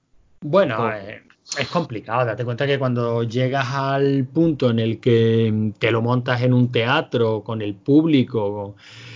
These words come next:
Speaker 1: eh, eso lo están padeciendo mucho, muchos programas, ¿eh? No solo de, no solo
Speaker 2: No,
Speaker 1: podcast, no
Speaker 2: no,
Speaker 1: solo
Speaker 2: no,
Speaker 1: programas
Speaker 2: no,
Speaker 1: de
Speaker 2: no es eso,
Speaker 1: radio.
Speaker 2: no es eso. Es, eh, tú, por ejemplo, coges y, y te escuchas un Carne Videoclub, ¿vale?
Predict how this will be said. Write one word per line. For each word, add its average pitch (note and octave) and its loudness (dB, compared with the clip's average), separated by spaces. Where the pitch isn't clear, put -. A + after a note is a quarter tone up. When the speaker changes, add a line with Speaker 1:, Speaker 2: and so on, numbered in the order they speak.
Speaker 1:
eh, A2+ 0
eso A#2 -2
lo C3+ 2
están D3 -2
padeciendo A#2+ 0
mucho, A2+ -2
muchos B2 -2
programas, A2+ -4
¿eh? A#2+ -4
No A2+ -6
solo A#2+ 0
de, G#2+ 0
no G#2+ -6
solo A#2 -2
Speaker 2:
No, - -8
Speaker 1:
podcast, D3+ 2
no C3+ 2
Speaker 2:
no, E3 6
Speaker 1:
solo D3+ 6
Speaker 2:
no, C#3+ -2
Speaker 1:
programas A#2 -2
Speaker 2:
no, A2 -8
Speaker 1:
de - -
Speaker 2:
no A2 -2
es B2 0
eso, C3 4
Speaker 1:
radio. D3+ 4
Speaker 2:
no - -4
es - -6
eso. - -10
Es, C#3+ -2
eh, A#2+ -2
tú, - -8
por C3 0
ejemplo, G#2+ -4
coges C#3+ -6
y, A#2+ -2
y A#2+ -6
te A#2 -6
escuchas C3+ -6
un C3+ 0
Carne A#2 -4
Videoclub, G2 -10
¿vale? C3+ -8